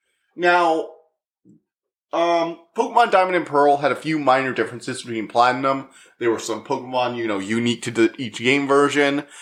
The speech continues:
There were also differences in, uh, the progression path and certain areas that you could and could not reach. For example, in Platinum, you can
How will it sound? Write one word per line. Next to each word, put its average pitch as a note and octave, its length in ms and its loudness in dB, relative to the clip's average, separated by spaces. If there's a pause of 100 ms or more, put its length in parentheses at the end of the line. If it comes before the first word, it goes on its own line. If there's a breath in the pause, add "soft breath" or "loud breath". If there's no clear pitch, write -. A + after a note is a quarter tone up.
(180 loud breath)
There D#3+ 140 4
were E3+ 120 6
also F3 440 2
differences D3 720 -2
in, A#2+ 600 -8
uh, A#2+ 240 -4
the A2+ 80 -10
progression A2 540 0
path E3 380 0 (580 soft breath)
and B2 280 0
certain C3 300 2
areas B2+ 340 2
that B2+ 80 -6
you A2 100 -6
could C3 240 0
and A#2+ 120 -4
could A#2 140 -6
not G#2+ 200 0
reach. B2+ 220 -2
For C3+ 140 -4
example, A#2+ 340 0
in G2+ 120 -6
Platinum, C3 480 2
you A#2+ 80 -8
can - 180 -14